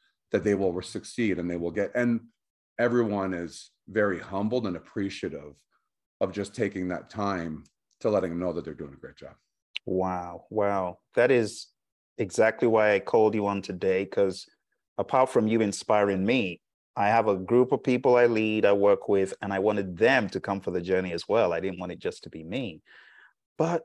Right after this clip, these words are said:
Speaker 2: isn't that program amazing, the Fat Loss Extreme? Because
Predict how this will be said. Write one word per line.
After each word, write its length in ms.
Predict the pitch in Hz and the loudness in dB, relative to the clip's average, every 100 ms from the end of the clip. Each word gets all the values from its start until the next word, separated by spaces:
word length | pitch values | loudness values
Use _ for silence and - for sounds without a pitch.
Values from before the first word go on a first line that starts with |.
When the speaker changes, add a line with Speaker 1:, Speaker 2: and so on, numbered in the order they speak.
| _ | _
Speaker 2:
isn't 360 | - 269 370 359 - | 0 2 2 0 2
that 300 | 165 165 - | 2 2 0
program 400 | 156 139 135 113 | 2 4 4 2
amazing, 500 | 101 101 117 104 92 | 0 2 2 2 -2
the 80 | |
Fat 300 | 87 - 107 | -2 0 0
Loss 320 | 98 107 101 - | 2 0 0 -4
Extreme? 640 | 92 - - 135 139 117 | -4 -10 -2 0 2 0
Because 440 | 98 - 107 95 | -2 0 0 -2